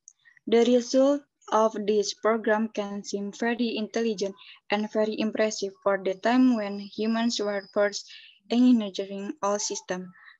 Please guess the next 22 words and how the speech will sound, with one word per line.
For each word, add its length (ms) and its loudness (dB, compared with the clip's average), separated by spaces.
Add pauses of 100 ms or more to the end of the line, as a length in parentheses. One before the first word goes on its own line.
The 180 2
Eliza 400 4
effect 420 -4
can 220 4
be 160 0
useful 580 -4
in 280 -6
building 500 0 (480)
a 140 0
complex 480 -2 (140)
map 260 -8 (640)
system, 680 -2
but 180 0
it 160 0 (140)
can 180 -2
also 420 0
mislead 600 0
of, 420 -2 (340)
or, 320 2 (640)
or 180 0
confuse 560 -2
user. 380 -6